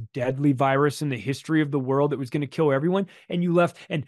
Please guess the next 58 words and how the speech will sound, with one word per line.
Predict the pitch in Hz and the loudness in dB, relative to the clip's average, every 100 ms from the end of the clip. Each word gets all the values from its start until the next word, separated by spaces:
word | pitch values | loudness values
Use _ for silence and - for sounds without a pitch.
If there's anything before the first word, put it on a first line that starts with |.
| - | -4
and | 151 | 0
nobody | 160 180 190 196 | 2 2 0 -2
can | 196 | -4
fly, | - - 180 160 156 156 | -6 -4 2 4 4 2
and | 151 | 0
everybody's | 165 190 196 185 | -4 -4 -6 -4
gotta | 208 190 | -4 -4
keep | 214 180 | -6 -4
their | 214 | -2
stores | - - 185 180 175 | -4 -2 0 2 2
closed. | - 160 156 135 - - _ | 0 0 2 0 -8 -20 _
But | - 139 | -6 -4
the | |
border, | 135 147 175 220 233 | -2 0 2 4 2
you | 170 | 0
guys | 170 180 - | 0 0 0
didn't | 196 160 | -2 0
put, | 175 170 | -2 -2
like, | 156 123 110 _ _ _ _ - | -2 -2 -8 _ _ _ _ -6
you | 180 | -4
didn't | 196 165 | -4 -4
put | 175 - | -8 -10
security | 143 - 160 160 165 | -14 -2 0 0 -2
at | 139 | -4
the | |
border. | 120 127 165 196 | -6 -2 -2 0
There | 160 | -2
are | |
still | - 185 | -2 -4
people | - 175 175 | -4 -6 -6
coming | - 165 143 | -6 -6 -4
in. | 127 151 196 | -4 -6 -6
And | 139 147 | -6 -4
then | 151 135 - - | -4 -6 -14 -12
you | 156 | -10
try | - 170 | -4 -2
to | 151 | -2
sell | - 160 156 | -4 0 2
us | 165 - | 0 -2
masks | 123 127 143 143 - - | -10 -8 -8 -8 -10 -8
and | 131 | -6
vaccines | 127 139 131 - 139 151 135 | -4 -4 -6 -8 -8 -6 -4
and | |
all | 135 147 | -2 -2
of | 139 | -2
this | 143 | -4
stuff | - 151 143 - - | 0 0 -2 -8 -14
while | 135 151 156 147 | 0 4 4 2
the | 135 | 0
southern | - 185 165 | 2 2 2
border | 143 165 160 | 2 2 2
now | 143 143 160 | 2 2 2
under | 156 135 | 2 -2
Biden | 120 123 165 160 | 0 0 0 -2
is | 120 | -4
completely | - 135 175 165 160 | -6 -4 -2 0 0
wide | 131 139 131 | 2 2 2
open." | 131 165 180 | 0 -2 -6